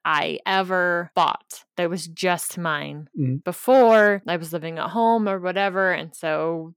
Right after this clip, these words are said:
Speaker 1: the only computer we had was shared by everybody.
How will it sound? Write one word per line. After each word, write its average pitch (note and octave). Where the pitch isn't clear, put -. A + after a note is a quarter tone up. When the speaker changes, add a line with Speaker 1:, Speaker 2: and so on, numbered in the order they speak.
Speaker 1:
the F3+
only F3+
computer E3
we D#3+
had F#3
was F3+
shared D#3+
by D3+
everybody. C#3+